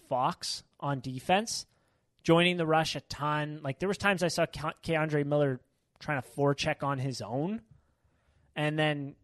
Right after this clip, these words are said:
game four, we saw Tampa Bay absolutely rip them apart. That was one thing I had my thumb on to say, like, gotta watch out for this. I wonder if the Rangers kinda reel it back. They did,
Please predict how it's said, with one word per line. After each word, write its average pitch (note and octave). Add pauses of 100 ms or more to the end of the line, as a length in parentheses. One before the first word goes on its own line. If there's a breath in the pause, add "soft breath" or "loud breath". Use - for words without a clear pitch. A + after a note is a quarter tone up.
(160)
game E3
four, D3 (260)
we D3
saw D3
Tampa D3
Bay C#3+
absolutely D3+
rip C#3+
them C#3+
apart. C#3+ (500 soft breath)
That F3
was G3
one E3+
thing F3+
I D#3+
had D#3
my C#3+
thumb D#3
on F3+
to -
say, C#3+
like, C3+ (600)
gotta D3+
watch D3+
out D3+
for -
this. E3
I D3
wonder D3+ (360 soft breath)
if D3+ (600)
the D3
Rangers D#3
kinda D#3
reel D3+
it C3+
back. C#3+ (140)
They D3
did, F3+